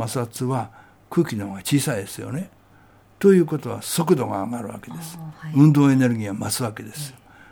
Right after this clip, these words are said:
Speaker 2: え。
Speaker 1: だから破壊力を増すということなんですね。で、この磐梯山の場合はですね、この岩なだれの流下する速度がだいたい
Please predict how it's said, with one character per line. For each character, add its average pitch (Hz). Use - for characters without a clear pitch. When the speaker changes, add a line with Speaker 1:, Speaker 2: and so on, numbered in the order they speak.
Speaker 2:
え。 143
Speaker 1:
だ 151
か 135
ら 120
破 107
壊 120
力 104
を 95
増 98
す -
と -
い -
う 117
こ 110
と 104
な 107
ん 104
で -
す -
ね。 143
で、 135
こ 147
の 147
磐 151
梯 160
山 131
の 120
場 113
合 110
は 110
で 101
す -
ね、 123
こ 131
の 131
岩 135
な 147
だ 135
れ 117
の 110
流 123
下 123
す 117
る 113
速 113
度 110
が 107
だ 131
い 156
た 151
い 139